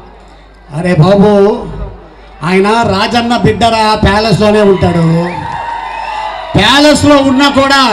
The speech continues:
పేదవాడు కడుపు చూస్తాడు.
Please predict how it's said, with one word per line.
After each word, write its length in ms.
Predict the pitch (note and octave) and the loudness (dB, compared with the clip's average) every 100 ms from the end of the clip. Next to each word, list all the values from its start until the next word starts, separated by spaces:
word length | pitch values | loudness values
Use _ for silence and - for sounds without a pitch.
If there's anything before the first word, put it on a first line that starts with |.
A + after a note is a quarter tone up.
| F3 D3+ - - - - - - - - - F3+ | -2 -6 -10 -14 -16 -16 -18 -20 -20 -20 -8 -2
పేదవాడు 540 | A3+ A#3+ B3 B3+ B3+ | 0 0 2 4 2
కడుపు 320 | B3 A#3 - - | 0 0 0 0
చూస్తాడు. 420 | G#3+ - F#3+ E3 | 0 2 0 0